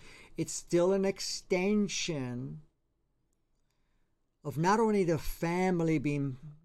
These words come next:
mother and father, but it's an extension of Gaia, which we all are of that extension. So the physical form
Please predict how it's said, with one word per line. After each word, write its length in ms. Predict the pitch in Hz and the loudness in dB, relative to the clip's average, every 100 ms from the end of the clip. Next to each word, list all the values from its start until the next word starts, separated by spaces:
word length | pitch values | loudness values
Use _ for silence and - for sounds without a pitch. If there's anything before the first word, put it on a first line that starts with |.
| 156 | -10
mother 420 | 156 160 143 147 | -4 -2 0 -2
and 180 | 139 131 - - | -2 -6 -10 -10
father, 480 | 208 226 247 247 208 | -2 2 4 4 4
but 140 | 170 175 | 2 0
it's 140 | - | -2
an 120 | 175 | -6
extension 720 | 165 - - 160 160 - 156 | -6 -10 -6 -4 -4 -4 -4
of 240 | 131 139 131 | -4 -6 -2
Gaia, 500 | 135 139 147 131 123 | 0 0 0 -2 -4
which 340 | 135 - - | -6 -8 -8
we 240 | 147 147 | -2 -2
all 480 | 147 143 147 160 - 175 | 0 2 2 0 -6 -8
are 580 | 165 190 202 196 190 185 196 | 0 2 4 4 4 0 -6
of 180 | 143 131 | -10 -8
that 220 | 139 131 | -8 -8
extension. 500 | 131 - 139 131 143 | -10 -10 -10 -10 -10
So 120 | 127 | -8
the 120 | 147 147 | -4 -4
physical 720 | - 214 240 180 208 202 190 | -4 0 2 4 2 4 0
form 580 | - 165 151 147 151 | 0 -2 0 0 -2